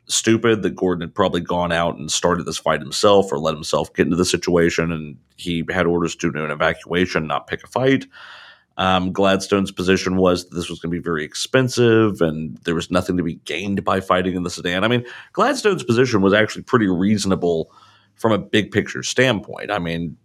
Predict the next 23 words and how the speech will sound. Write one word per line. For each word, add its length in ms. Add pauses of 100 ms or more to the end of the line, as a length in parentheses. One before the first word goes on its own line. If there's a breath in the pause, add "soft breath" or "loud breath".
you 120
know, 140
he's 160
like, 200
"It's 220
stupid. 360
Why, 220
why 260
are 80
we 100
going 160
to 60
the 60
Sudan? 360
That, 160
why, 280 (200)
why 200
the 80
fuck 180
would 100
we 60
do 180
that?" 220